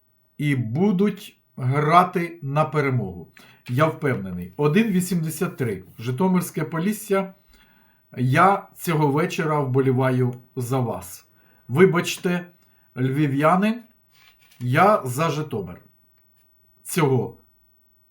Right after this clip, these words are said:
вечора. Але це не означає, що я недооцінюю чи якось не поважаю. Я однаково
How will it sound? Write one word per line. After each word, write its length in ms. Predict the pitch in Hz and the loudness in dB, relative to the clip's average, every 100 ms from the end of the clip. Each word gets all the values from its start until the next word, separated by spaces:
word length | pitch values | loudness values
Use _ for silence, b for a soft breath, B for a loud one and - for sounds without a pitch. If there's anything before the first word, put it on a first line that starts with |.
| - | -12
вечора. 560 | 110 107 - 87 71 - _ _ b b b b b _ - | -6 -6 -6 -14 -16 -20 _ _ b b b b b _ -2
Але 280 | 127 139 135 | 0 2 0
це 180 | 147 | -2
не 120 | 143 143 | 0 0
означає, 580 | 127 151 - 233 185 | 0 0 2 2 2
що 380 | 131 - 156 147 127 | 0 -4 -4 -4 -2
я 240 | 131 139 | 0 0
недооцінюю 1120 | 131 131 135 135 127 - 240 247 196 185 190 B B B | 0 2 6 6 4 2 2 4 2 2 0 B B B
чи 240 | - - 156 | -10 -4 0
якось 420 | 147 147 147 143 | 0 0 -2 -2
не 80 | 143 | -4
поважаю. 680 | 139 135 139 120 98 85 - b b b | -2 -2 -2 -4 -6 -10 -16 b b b
Я 200 | 135 190 | 2 4
однаково 920 | 196 170 147 165 220 220 147 113 - | 4 0 0 4 2 2 -2 -2 -6